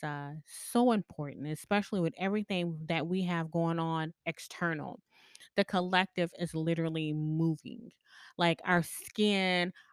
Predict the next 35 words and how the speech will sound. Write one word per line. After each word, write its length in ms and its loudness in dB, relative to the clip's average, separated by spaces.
our 180 6
lives, 640 4
my 200 2
body 600 6
is 140 -2
changing. 680 2
I 120 10
don't 180 6
even 240 2
eat 220 -6
the 80 0
same 320 -2
things 320 -2
I 80 -6
wanna 240 -2
eat 200 -4
anymore. 540 -2
My 200 0
appetite's 600 2
changed. 680 -2
I've 160 4
lost, 400 6
like, 160 0
fifteen 480 0
pounds. 720 2
I 420 6
just, 240 0
I, 220 0
I 120 8
don't 220 6
even 220 6
understand 500 2
what's 180 2
going 320 2
on 220 2